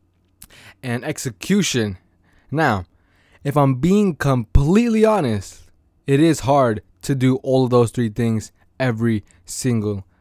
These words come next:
day. And the reason is because sometimes, <laughs> and this happens to all of us, again, you're gonna wake up feeling, <sighs> ah,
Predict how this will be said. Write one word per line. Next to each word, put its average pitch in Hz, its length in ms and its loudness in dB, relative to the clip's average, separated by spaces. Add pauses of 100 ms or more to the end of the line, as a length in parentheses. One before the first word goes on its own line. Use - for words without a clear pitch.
(180)
day. 107 360 -2 (320)
And 123 160 -2
the 131 80 4
reason 180 200 4
is 151 120 0
because 127 360 0
sometimes, 170 800 -4 (160)
<laughs> - 600 -8
and 127 120 -2
this 131 120 -2
happens 147 300 0
to 143 60 -2
all 170 200 2
of 127 80 -2
us, 123 180 0
again, 127 420 -4 (440)
you're 131 100 -2
gonna 160 160 2
wake 143 320 0
up 143 220 2
feeling, 131 400 -2 (320)
<sighs> - 320 -20
ah, 117 380 -4